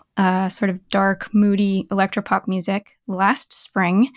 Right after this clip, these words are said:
It was my first full-length vocal album that was not for a game, uh, or a film score or in collaboration with anyone else. It's called Inner Demons.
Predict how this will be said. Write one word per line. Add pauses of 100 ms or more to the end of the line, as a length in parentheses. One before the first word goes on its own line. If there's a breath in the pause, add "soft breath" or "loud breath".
(400 loud breath)
It
was
my
first
full-length
vocal
album
that
was
not
for
a
game, (400)
uh,
or
a
film
score
or
in
collaboration
with
anyone
else.
It's
called
Inner
Demons.